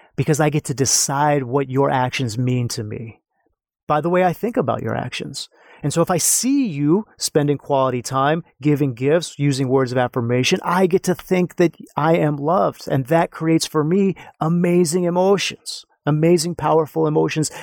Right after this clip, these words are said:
that then I manifest through loving acts. That is what the love languages do for you. But that's where you have to be in control. Like, you are in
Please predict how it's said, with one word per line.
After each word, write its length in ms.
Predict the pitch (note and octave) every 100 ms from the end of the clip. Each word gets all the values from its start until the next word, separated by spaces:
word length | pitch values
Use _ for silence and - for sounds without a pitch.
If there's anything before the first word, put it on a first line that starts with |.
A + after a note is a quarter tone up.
| -
that 160 | D3 -
then 160 | D3+
I 120 | C#3 C#3
manifest 600 | C#3 C3 - B2+ A#2 - -
through 200 | - B2 - _ _ _ _ _ _
loving 380 | B2+ B2+ A#2+ A2+
acts. 640 | A2 B2 - - - - _ _ - - - - -
That 460 | A#2+ D#3 G3+ G#3 F#3+
is 180 | D#3+ C#3+
what 240 | D#3 -
the 100 | C#3+
love 200 | C#3 C3
languages 460 | C3+ B2 A2+ A#2+ G#2
do 160 | B2
for 160 | - A#2
you. 320 | A2 A2+ G#2 _
But 160 | F#3 -
that's 360 | A3 A#3 - -
where 200 | E3 F#3
you 360 | E3 C#3+ G3+ A#3+
have 180 | F3 F3
to 100 | D3+
be 120 | D3+
in 60 | C#3+
control. 520 | D#3 - A#3+ C#4+ C3
Like, 300 | C#3+ C#3 D#3+
you 220 | B3 A#3+
are 140 | F#3+
in 280 | - E3+ F3+